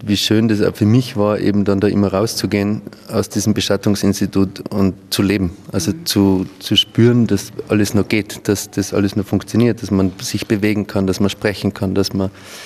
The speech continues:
Speaker 1: heimgehen kann zu den Kindern und mit denen kuscheln kann. Und das, wenn man tot ist, ist halt einfach echt Ende im Schicht im Schacht.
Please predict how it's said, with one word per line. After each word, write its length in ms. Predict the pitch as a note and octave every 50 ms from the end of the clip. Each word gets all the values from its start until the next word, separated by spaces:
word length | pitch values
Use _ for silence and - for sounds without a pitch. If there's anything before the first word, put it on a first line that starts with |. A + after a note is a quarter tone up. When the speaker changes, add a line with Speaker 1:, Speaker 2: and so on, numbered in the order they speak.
| - - - - - - - - - -
Speaker 1:
heimgehen 320 | G2 G#2+ A2+ G#2+ G#2+ G#2+
kann 280 | G2+ - A2+ G#2+ G#2 G2+
zu 360 | - - - G#2+ G#2+ G2+ G2
den 200 | G#2 G#2+ G#2 G2+
Kindern 340 | G2+ - A2+ A#2 A#2 A2+ G#2
und 140 | G2+ G#2 G2+
mit 120 | G#2 G2
denen 140 | G#2+ G#2+ G2+
kuscheln 320 | - - C3+ - - G2+
kann. 240 | - - F#2+ F#2 F#2+ - - -
Und 220 | - G2+ G2 F#2+ - - -
das, 300 | - G#2 G2+ - - -
wenn 100 | G#2 G2+
man 140 | G2 G2 G2
tot 200 | - A2 A2+ A2
ist, 180 | A2+ G#2+ - -
ist 220 | G2+ G2 - -
halt 140 | G#2+ G2+ -
einfach 460 | F#2+ G2 - - G#2 G#2 - - -
echt 400 | - G#2+ G#2+ - - - - - - - - - - - - - - - - - - -
Ende 200 | - A#2 A#2+ A2+
im 140 | G2 F#2+ G2 - -
Schicht 320 | - - - B2 - - -
im 60 | F#2
Schacht. 360 | - - - - - - -